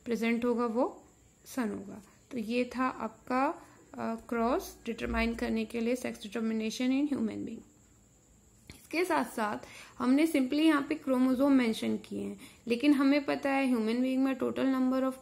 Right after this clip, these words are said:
chromosomes होते हैं ट्वेंटी थ्री पेयर, और अगर हम सिंगल सेट की बात करें तो फ़ोर्टी सिक्स होते हैं सिंगल। तो एक्सएक्स यानी कि इसमें से पहले हम ये बात कर लेते हैं, फ़ोर्टी सिक्स में से फ़ोर्टी फ़ोर ऑटोसोम्स होते हैं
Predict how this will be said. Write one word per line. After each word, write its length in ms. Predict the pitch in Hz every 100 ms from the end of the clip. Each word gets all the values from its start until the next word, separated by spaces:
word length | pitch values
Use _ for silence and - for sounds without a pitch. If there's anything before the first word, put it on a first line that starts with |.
| 254
chromosomes 640 | 240 247 240 247 254 254
होते 240 | 254 233
हैं 140 | 247 262
ट्वेंटी 400 | 254 226 208 247
थ्री 200 | 254 254
पेयर, 600 | 247 247 247 233 214 262 - - - - -
और 80 | 240
अगर 320 | 247 233 262
हम 180 | 269 269
सिंगल 380 | 254 226 240
सेट 340 | 262 262 247 -
की 100 | 254
बात 280 | 240 226 -
करें 340 | 226 220 233
तो 120 | 254
फ़ोर्टी 420 | 277 - 240 240
सिक्स 300 | 247 233 -
होते 240 | 208 196 208
हैं 100 | 208
सिंगल। 440 | - 247 220 196 - - - - -
तो 280 | 277 277
एक्सएक्स 580 | - 254 - 269 269 -
यानी 260 | 254 254 254
कि 240 | 254 254 - _ _ - _ - - 269 - - - -
इसमें 340 | 247 269 269 269
से 300 | 269 262 302 - -
पहले 280 | 226 226
हम 160 | 240 240
ये 140 | 226
बात 260 | 233 226 220
कर 120 | -
लेते 320 | 214 202 202
हैं, 100 | 226
फ़ोर्टी 360 | 117 113 107 131
सिक्स 240 | 135 127
में 120 | 131 131
से 160 | 131
फ़ोर्टी 460 | 131 - 117 - 127
फ़ोर 360 | - 254 285 -
ऑटोसोम्स 680 | 208 202 233 254 254 262 262
होते 280 | 254 226 254
हैं 380 | 262 247 302